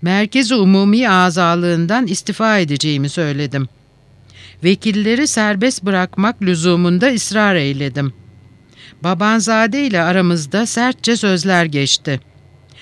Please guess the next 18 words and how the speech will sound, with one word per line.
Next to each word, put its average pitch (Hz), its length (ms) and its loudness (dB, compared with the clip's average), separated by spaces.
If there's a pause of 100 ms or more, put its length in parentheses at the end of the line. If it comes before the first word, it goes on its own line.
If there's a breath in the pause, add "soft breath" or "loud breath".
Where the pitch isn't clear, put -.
(160 loud breath)
Talat 214 460 0
Bey 185 300 0
eskiden 226 520 0
beri 185 200 0
adet 185 420 0
olduğu 190 440 2
üzere 156 540 -2 (400 loud breath)
arayı 202 400 2
bozmamak 190 640 0
için 175 380 -2 (420 loud breath)
kah 233 320 2
beni, 185 320 2
kah 226 280 0
onu 202 240 2
susturur, 175 680 -2
kendisi 208 480 0
cevap 151 400 -2
verirdi. 139 540 -4